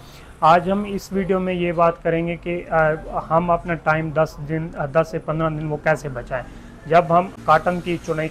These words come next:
करा लेते हैं, आखिरी चुनाई करा लेते हैं, या कोई ब-, काश्तकार भाई जब मकई की काश्त या ब-, कॉटन की काश्त से अभी तक फ्री नहीं हुई, उनकी ज़मीन फ्री नहीं हुई,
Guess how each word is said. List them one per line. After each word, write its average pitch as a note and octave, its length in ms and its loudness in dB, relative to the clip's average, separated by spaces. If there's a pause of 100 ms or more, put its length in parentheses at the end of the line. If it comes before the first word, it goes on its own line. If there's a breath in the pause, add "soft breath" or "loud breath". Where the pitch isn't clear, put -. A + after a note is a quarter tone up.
करा D3+ 240 4
लेते D#3 260 -6
हैं, D3 80 -4
आखिरी C#3+ 360 -2
चुनाई D3+ 200 -4
करा D3 300 2
लेते D3 300 -6
हैं, C#3+ 120 -4
या E3 180 0 (200)
कोई F3 180 -2 (120)
ब-, E3 100 0 (360 loud breath)
काश्तकार D#3+ 500 2
भाई D#3+ 180 -2
जब D#3 340 -4 (140)
मकई D#3 340 -2
की D#3+ 160 -10
काश्त D#3 480 2
या D3+ 220 -2 (140)
ब-, D#3 160 0 (100)
कॉटन E3 320 2
की D#3+ 120 -4
काश्त D3+ 540 0
से E3+ 60 -2
अभी E3 200 0
तक E3 240 0
फ्री G3 220 4
नहीं F3+ 200 0
हुई, C3+ 160 -6 (380 loud breath)
उनकी F3+ 220 2
ज़मीन F3 320 0
फ्री E3 280 -2
नहीं D#3+ 200 -2
हुई, C3 160 -6